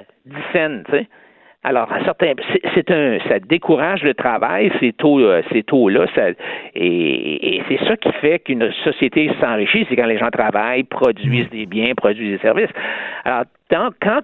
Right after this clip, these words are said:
Speaker 1: tu baisses les impôts, que ce soit les impôts corporatifs ou les impôts des particuliers, c'est bon pour l'économie parce que la, l'argent tourne, puis finalement, le gouvernement, tu deviens dans une espèce de cercle vertueux, vertueux,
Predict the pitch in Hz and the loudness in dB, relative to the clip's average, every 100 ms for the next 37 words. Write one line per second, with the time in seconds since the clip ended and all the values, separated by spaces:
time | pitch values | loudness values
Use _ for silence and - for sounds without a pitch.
0 | - 170 120 175 247 190 160 151 131 110 | -4 -2 2 2 2 2 2 2 2 0
1 | - 131 - - 190 - 247 208 - 226 | 2 2 2 0 0 2 2 0 0 -2
2 | 175 147 147 131 - - - 254 285 208 | 0 2 2 2 0 0 -2 0 2 2
3 | 151 139 175 190 120 - - 123 98 131 | 2 2 2 4 2 0 -6 -10 -2 0
4 | 254 - - - - - - 170 127 165 | 0 -2 -20 -20 -20 -16 -2 0 2 2
5 | 214 170 139 143 127 110 143 113 123 - | 2 2 2 0 -2 -2 -4 0 -2 0
6 | 151 160 147 113 107 95 95 107 135 143 | 2 4 4 4 4 2 0 0 0 0
7 | - 165 165 202 208 - 135 165 156 135 | 2 4 4 2 0 -4 -4 -4 -2 0
8 | 120 143 170 175 - - 127 151 131 131 | 2 2 2 0 -6 -2 0 2 2 2
9 | 120 117 143 156 - - - 151 143 208 | 2 2 4 4 0 -8 -4 0 2 4
10 | 202 143 131 - 180 123 - - 180 - | 2 0 -4 0 0 0 -6 -2 -2 -2
11 | - - - 127 - 113 - - - 143 | -8 -14 -16 -6 -4 -4 -6 -14 -12 -2
12 | 143 185 311 151 202 - - 156 175 | 2 6 4 2 -4 -6 2 4 6